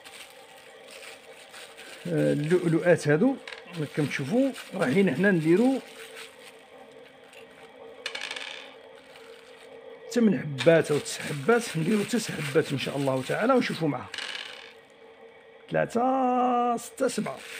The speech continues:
ثمانية، تسعة. آه، هنا عندنا السيلان هذا كما تشوفوا هنا. هنا السيلان هذا واش راح نديروه؟ حنطبقوا على زوج.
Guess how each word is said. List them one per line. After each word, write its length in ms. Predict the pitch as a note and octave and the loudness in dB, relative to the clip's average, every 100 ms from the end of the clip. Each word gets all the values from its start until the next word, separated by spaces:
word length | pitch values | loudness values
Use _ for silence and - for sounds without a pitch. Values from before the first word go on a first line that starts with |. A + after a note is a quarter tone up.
| - - - | -12 -14 -10
ثمانية، 420 | E3+ F3 A3+ D4+ D4+ - - - - - - - - - - - - - - | -4 0 4 4 2 -4 -16 -16 -18 -20 -20 -20 -20 -20 -18 -18 -20 -10 -2
تسعة. 260 | F3+ C3+ - - - - - - - - - - - - - - - - - D3 | -2 -2 -12 -18 -20 -20 -20 -20 -20 -20 -20 -16 -16 -16 -18 -18 -20 -20 -16 -8
آه، 340 | C3 A#2+ A2 - - - | -6 -4 -8 -12 -16 0
هنا 160 | C#4 | 4
عندنا 440 | F#4+ C4 A#3+ A3 A3+ | 4 4 0 2 2
السيلان 420 | - G3 F3+ D#3+ | 0 -2 0 2
هذا 180 | C#3 C#3+ | 2 -2
كما 280 | C3 C#3+ C3+ | -2 -4 -4
تشوفوا 340 | - B2+ B2+ | -6 -8 -2
هنا. 280 | G3+ E4+ F#4+ - - - - - - | 0 0 -4 -14 -20 -20 -20 -14 -2
هنا 80 | C#4 | -2
السيلان 340 | - A3+ A#3 | 2 4 6
هذا 140 | F#3+ A3 | 6 2
واش 160 | - | 0
راح 140 | - D#3 | -2 -2
نديروه؟ 380 | C#3+ D#3+ C4+ F3 - - - - - - - - - - | 0 0 0 -4 -14 -20 -20 -20 -20 -20 -20 -20 -12 -6
حنطبقوا 540 | E3 A3+ F3+ - F3+ | -2 -2 -4 2 4
على 160 | F#3 G#3+ | 6 4
زوج. 340 | D3+ D#3+ - | 4 -2 -4